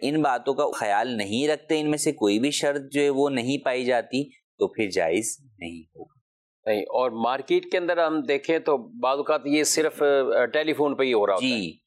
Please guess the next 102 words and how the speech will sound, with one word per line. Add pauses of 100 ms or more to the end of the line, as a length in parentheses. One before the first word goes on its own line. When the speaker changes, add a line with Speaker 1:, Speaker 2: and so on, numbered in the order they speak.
(200)
Speaker 1:
ٹیلی
فون
پر
ہو
رہا
ہوتا
ہے،
اور
دوسرا
یہ
کہ
Speaker 2:
یعنی
Speaker 1:
پیسوں
Speaker 2:
ٹیلی
Speaker 1:
کے
Speaker 2:
فون
پہ
Speaker 1:
بدلے
میں
Speaker 2:
ہو
Speaker 1:
بھی
Speaker 2:
کے
Speaker 1:
نہیں
ہو
رہا
ہوتا۔
Speaker 2:
نہ
کوئی
لے
رہے
ہوتے
ہیں،
نہ
کوئی
پیسے
دے
Speaker 1:
آپ
Speaker 2:
رہے
Speaker 1:
book
Speaker 2:
ہوتے
ہیں۔
Speaker 1:
کروا
رہے
ہوتے
ہیں۔
Speaker 2:
بک
Speaker 1:
اصل
یہ
Speaker 2:
کروا
Speaker 1:
ہوتا
ہے
Speaker 2:
رہے
Speaker 1:
کہ
بک
کروا
رہے
ہوتے
ہیں
کہ
بھائی
جب
مجھے
چاہیے
ہوگا
میں
جو
ہے
وہ
اٹھا
لوں
گا
آپ
کے
Speaker 2:
جی۔
Speaker 1:
پاس
سے،
اور (120)
اتنے
بھاؤ
کے
اوپر
جو
ہے
وہ
میں
آپ
سے
جو
ہے
وہ
لے
رہا
ہوں۔
Speaker 2:
ایسا
ہی۔
Speaker 1:
یوں
اس
طور
پر
ہوگا
تو
یہ